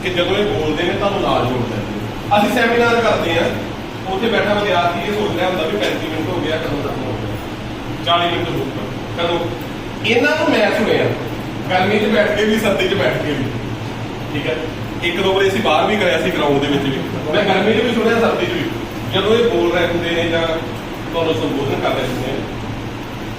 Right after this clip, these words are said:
ਸਾਡੇ ਜੋ, ਮੈਂ ਜਿਵੇਂ ਹੁਣੇ ਤੁਹਾਡੀ ਗੱਲ ਕੀਤੀ ਕਿ ਆਪਾਂ ਸਾਰੇ ਹੀ, ਟੀਚਰ ਵੀ ਤੇ ਵਿਦਿਆਰਥੀ ਵੀ ਅੱਜ ਦਾ ਜਿਹੜਾ ਗੁਰਬਾਣੀ ਨਾਲੋਂ ਰੁੱਝਿਆ ਹੋਇਆ, ਆਪਣੇ ਵਿਰਸੇ ਨਾਲੋਂ, ਆਪਣੇ ਧਰਮ ਨਾਲੋਂ, ਚਾਹੇ ਧਰਮ ਕੋਈ ਵੀ, ਅਸੀਂ ਟੁੱਟੇ ਹੋਏ,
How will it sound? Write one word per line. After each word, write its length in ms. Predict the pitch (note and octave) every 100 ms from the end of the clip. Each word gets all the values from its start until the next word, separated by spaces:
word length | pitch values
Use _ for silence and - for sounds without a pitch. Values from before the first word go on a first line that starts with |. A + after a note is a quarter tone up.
| -
ਸਾਡੇ 200 | D3 D3
ਜੋ, 80 | - - - C#4
ਮੈਂ 140 | -
ਜਿਵੇਂ 160 | - F#3
ਹੁਣੇ 160 | - G3
ਤੁਹਾਡੀ 280 | G3+ G3+ D#3+
ਗੱਲ 140 | D3+
ਕੀਤੀ 200 | C#3 -
ਕਿ 60 | -
ਆਪਾਂ 160 | A3 -
ਸਾਰੇ 240 | C3+ C3+
ਹੀ, 140 | D3 - - - - - - - - -
ਟੀਚਰ 360 | F#3 F3+ G#3+ G#3+
ਵੀ 120 | G#3
ਤੇ 60 | G#3+
ਵਿਦਿਆਰਥੀ 520 | - - C3 - -
ਵੀ 100 | -
ਅੱਜ 120 | - C#3
ਦਾ 100 | C#3 C3+ G#2+ - -
ਜਿਹੜਾ 140 | - D#3+
ਗੁਰਬਾਣੀ 340 | C3+ C3+ B2+ C#3
ਨਾਲੋਂ 200 | C3+ C#3 C3
ਰੁੱਝਿਆ 260 | - C3+
ਹੋਇਆ, 180 | B2+ C3 C3
ਆਪਣੇ 220 | B2+ C3
ਵਿਰਸੇ 320 | B2+ - C#3
ਨਾਲੋਂ, 260 | C3 B2+ B2+
ਆਪਣੇ 220 | B2+ -
ਧਰਮ 240 | - C#3 C3
ਨਾਲੋਂ, 160 | B2 A#2+ A2+ -
ਚਾਹੇ 200 | B2 C#3 D3
ਧਰਮ 200 | - - -
ਕੋਈ 160 | C#3 A#2+
ਵੀ, 100 | A2 G#2 - G#2+ - - - - - - - -
ਅਸੀਂ 160 | - -
ਟੁੱਟੇ 240 | - -
ਹੋਏ, 220 | B2 G#2+